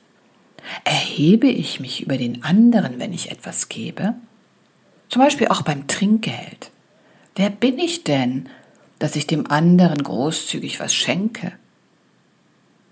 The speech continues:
Hat das vielleicht auch manchmal eine gewisse Überheblichkeit? Wie geht es mir,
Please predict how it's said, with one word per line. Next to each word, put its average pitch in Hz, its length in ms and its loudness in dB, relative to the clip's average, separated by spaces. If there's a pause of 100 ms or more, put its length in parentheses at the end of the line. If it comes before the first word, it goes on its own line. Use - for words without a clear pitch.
(520)
Hat 185 180 0
das 294 200 4
vielleicht 185 420 0
auch 156 180 -2
manchmal 156 460 -2
eine 147 220 -6
gewisse 143 420 -4
Überheblichkeit? 185 1500 -4 (3750)
Wie 269 140 4
geht 277 280 0
es 233 260 -2 (120)
mir, 196 600 6